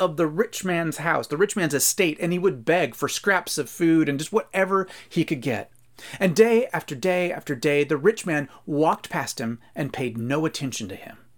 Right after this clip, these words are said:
The dogs who tormented him and licked his sores paid more attention to Lazarus than to this other man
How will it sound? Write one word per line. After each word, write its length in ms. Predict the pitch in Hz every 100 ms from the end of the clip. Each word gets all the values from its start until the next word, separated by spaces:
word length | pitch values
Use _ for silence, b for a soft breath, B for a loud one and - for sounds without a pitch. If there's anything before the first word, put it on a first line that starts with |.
| - - - - B B B
The 80 | 190
dogs 560 | 139 208 247 240 214
who 140 | 202 185
tormented 800 | - - 220 240 196 123 117 101
him 300 | 107 104 113
and 160 | 170 139
licked 300 | 180 208 -
his 160 | 143
sores 560 | - - 170 185 208 - B B
paid 360 | - 196 190 143
more 340 | 151 202 247
attention 500 | 262 - 214 202 170
to 100 | 151
Lazarus 680 | 135 135 170 185 202 214 - B B B
than 160 | 170 156
to 160 | 185
this 240 | 151 160 -
other 220 | 208 214
man 380 | 151 135 131 127